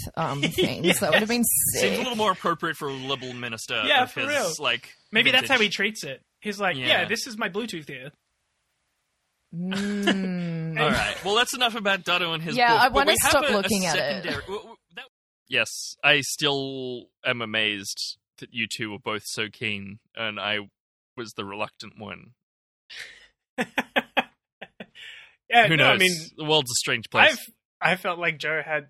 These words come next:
Speaker 2: a very strong argument.
Speaker 3: Convincing point. Yeah.
Speaker 2: Yeah.
Speaker 3: Good,
Speaker 2: Um,
Speaker 3: good, good.
Speaker 2: of hitting the Dutto blunt. Yeah.
Speaker 3: Mm.
Speaker 2: So I don't think I've changed my position. Um, <laughs> so, uh, one of the other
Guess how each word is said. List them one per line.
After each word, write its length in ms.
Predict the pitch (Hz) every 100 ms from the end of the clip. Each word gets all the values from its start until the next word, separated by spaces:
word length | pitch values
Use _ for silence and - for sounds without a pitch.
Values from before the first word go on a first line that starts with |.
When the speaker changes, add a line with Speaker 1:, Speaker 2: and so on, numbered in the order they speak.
| -
Speaker 2:
a 200 | 151 147 _ _ -
very 180 | 143 160
strong 300 | - 180 170
argument. 460 | 226 277 135 -
Speaker 3:
Convincing 500 | - 151 139 127 127
point. 300 | - 156 113 _ _ _ _
Yeah. 120 | 127 226
Speaker 2:
Yeah. 200 | 190 131 _ _ _ _ _ _
Speaker 3:
Good, 60 | 151
Speaker 2:
Um, 160 | 143
Speaker 3:
good, 140 | 135 135
good. 120 | -
Speaker 2:
of 80 | 147
hitting 320 | - 160 165
the 80 | 151
Dutto 360 | 139 143 156 143
blunt. 420 | 143 180 135 - - _
Yeah. 180 | 151 147
Speaker 3:
Mm. 180 | 110 98 _
Speaker 2:
So 240 | - 190 175
I 120 | 175
don't 120 | 220 220
think 140 | 170
I've 80 | 147
changed 300 | - 147 139
my 100 | 131
position. 440 | 135 143 156 123 _ _ _ _ - _ _ _ -
Um, 200 | 185 202 139 - - _ _ _ _
<laughs> 640 | _ _ _ _ _ _ -
so, 380 | - 190 190
uh, 320 | 202 202 196 196 - _
one 220 | 190 233
of 80 | 330
the 160 | 277 208
other 440 | 190 202 196 190